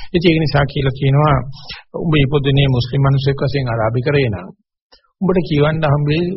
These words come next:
කුරාන කියලා පොතක්. ඒකෙත් තියෙනවා අපාය සහ දිවි ලෝක කියන එකක්. ඒකේ අපාය පෙන්වන්නේ කුරානේ. තදම තද පිච්චෙන ඌෂ්ණ සහිත තැනක්,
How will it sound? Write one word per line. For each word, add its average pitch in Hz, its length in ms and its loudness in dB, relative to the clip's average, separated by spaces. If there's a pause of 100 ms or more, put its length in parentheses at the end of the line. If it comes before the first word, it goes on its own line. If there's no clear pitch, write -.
කුරාන 139 360 -2
කියලා 113 300 -4
පොතක්. 127 320 -2 (540)
ඒකෙත් 180 380 0
තියෙනවා 151 420 -2
අපාය 139 340 0
සහ 123 140 -6 (180)
දිවි 151 240 -2
ලෝක 135 200 0
කියන 123 260 -4
එකක්. 127 120 -4 (220)
ඒකේ 175 340 -4
අපාය 151 340 0
පෙන්වන්නේ 131 440 -2
කුරානේ. 123 540 -2 (1000)
තදම 196 520 0 (120)
තද 208 280 6
පිච්චෙන 175 480 -2 (1000)
ඌෂ්ණ 214 600 -2
සහිත 180 280 2
තැනක්, 127 400 -2